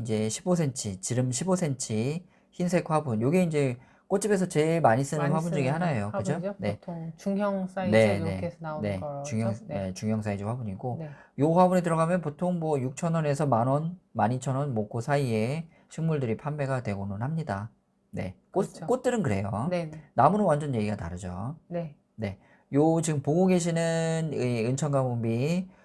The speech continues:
Speaker 1: 요 실물 이제 분양 사-, 이제 영상입니다.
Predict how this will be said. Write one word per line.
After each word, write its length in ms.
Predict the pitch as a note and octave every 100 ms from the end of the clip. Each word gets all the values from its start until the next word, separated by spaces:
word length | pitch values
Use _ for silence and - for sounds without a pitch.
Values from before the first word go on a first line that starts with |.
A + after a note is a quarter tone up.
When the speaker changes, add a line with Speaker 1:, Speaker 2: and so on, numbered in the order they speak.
| _ A#2
Speaker 1:
요 200 | A#2+ A#2+
실물 720 | G3+ G#3+ G#3 F#3+ E3+ C3 G2+
이제 220 | A2 G#2 -
분양 400 | A#2 A#2 A2 G2+
사-, 180 | C#3 - A2
이제 280 | F#2+ F#2
영상입니다. 680 | G2 A2+ C3 G#2+ F#2 F2+ F#2